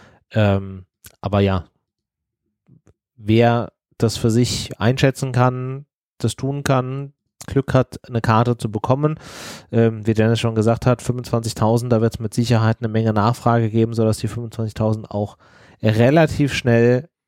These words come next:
äh, weg sein werden. Ja, dem wünschen wir da, äh, viel Spaß. Und wir werden's ja dann auch im Vorgriff auf das Spiel dann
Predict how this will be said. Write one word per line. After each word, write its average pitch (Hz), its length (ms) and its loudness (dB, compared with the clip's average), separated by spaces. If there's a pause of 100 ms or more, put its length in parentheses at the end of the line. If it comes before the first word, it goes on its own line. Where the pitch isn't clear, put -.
(220)
äh, 113 240 2
weg 127 160 2
sein 127 280 0
werden. 117 380 2 (880)
Ja, 101 240 2 (160)
dem 104 380 -2
wünschen 110 480 -4
wir 104 100 4
da, 104 280 2
äh, 107 220 2
viel 113 220 0
Spaß. - 380 0 (260)
Und 98 160 -10
wir 95 100 -2
werden's 95 260 0
ja 95 40 0
dann 92 180 0
auch - 320 -2
im 98 140 -6
Vorgriff - 480 -2
auf 95 160 -4
das 92 140 -4
Spiel 90 280 -2
dann 85 280 -4